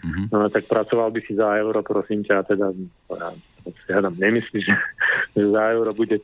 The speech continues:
Speaker 2: podávať nejaké výkony.
Speaker 1: A kto, kto?
Speaker 2: Ale ešte jedna vec sa
Speaker 1: No?
Speaker 2: no?
Speaker 1: Nič, hovor, potom sa opýtam.
Speaker 2: Hej, ešte jedna vec sa zaujímavá začala diať. Máme mestskú televíziu, televízia Turiec.
Speaker 1: Ale
Speaker 2: To je veľmi slušná, veľmi, veľmi,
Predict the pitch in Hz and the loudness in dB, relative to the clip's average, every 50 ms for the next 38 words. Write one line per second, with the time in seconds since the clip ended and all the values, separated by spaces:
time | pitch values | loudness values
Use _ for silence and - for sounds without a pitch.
0 | - _ - - - 113 110 110 107 107 104 107 107 104 - 107 95 98 101 - | -4 _ -2 0 2 2 4 4 2 2 2 0 0 0 0 0 2 0 0 0
1 | - 98 95 90 - - - 90 87 - 131 156 160 139 127 - 170 185 185 - | 0 0 0 -2 -6 -6 -4 0 2 4 4 4 4 2 2 2 2 2 0 0
2 | 208 202 196 202 180 180 175 - 160 - _ - - 101 120 143 117 117 151 151 | 0 0 2 2 0 0 0 -2 -4 -4 _ -2 0 0 2 2 2 0 0 -2
3 | - _ _ _ - 113 147 170 120 - - - - - 82 92 - - - 123 | -8 _ _ _ -2 0 0 0 0 -4 -12 -16 -16 -16 -14 -14 -12 -4 0 2
4 | 135 110 87 82 - 110 - 98 90 - 85 80 - - - 82 - - _ _ | 2 2 2 0 -2 -2 0 0 0 -2 -2 -4 -4 -4 -4 -6 -8 -10 _ _
5 | _ _ _ _ - - _ _ _ _ - 120 117 117 113 117 131 - - - | _ _ _ _ -20 -20 _ _ _ _ 2 4 4 4 4 2 0 0 0 2
6 | 143 139 139 139 139 135 135 131 - 123 123 123 120 120 120 120 117 117 117 113 | 2 2 2 2 2 0 0 0 0 2 2 2 2 0 0 0 2 2 2 2
7 | 117 117 107 113 113 110 - 113 110 110 107 101 104 107 107 113 117 - - _ | 2 2 2 0 0 2 2 2 2 2 2 2 2 2 2 0 -2 -4 -10 _
8 | _ _ _ _ _ _ _ _ _ _ _ _ _ - - - 127 127 123 120 | _ _ _ _ _ _ _ _ _ _ _ _ _ -14 -4 0 2 2 4 4
9 | 117 113 127 123 - - 131 110 135 117 117 110 110 110 95 101 107 113 127 135 | 2 2 0 0 0 0 0 2 2 2 2 2 2 0 0 2 2 2 2 0
10 | - 113 104 104 104 101 107 104 - - 98 98 98 104 107 - - - - - | 0 0 2 2 2 2 0 0 0 0 2 2 2 2 0 -2 -6 -10 -8 -6
11 | - - 107 - 190 180 180 190 214 214 185 165 139 117 - - 139 143 - - | -4 -4 0 2 2 4 4 4 2 2 2 0 -2 -2 0 0 0 2 2 2
12 | 123 120 143 156 147 127 123 135 143 143 135 127 117 | 4 4 4 2 2 0 0 2 0 0 0 -2 -2